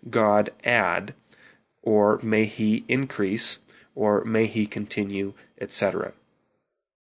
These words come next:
Moreover, it emerges that this Joseph wordplay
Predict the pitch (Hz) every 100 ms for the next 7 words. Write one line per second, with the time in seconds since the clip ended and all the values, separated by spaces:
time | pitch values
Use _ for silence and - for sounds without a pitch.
0 | _ _ _ _ - - _ 123 123 110
1 | 107 117 131 117 113 117 123 117 110 104
2 | 120 117 117 120 131 - 110 107 123 123
3 | 139 135 101 95 110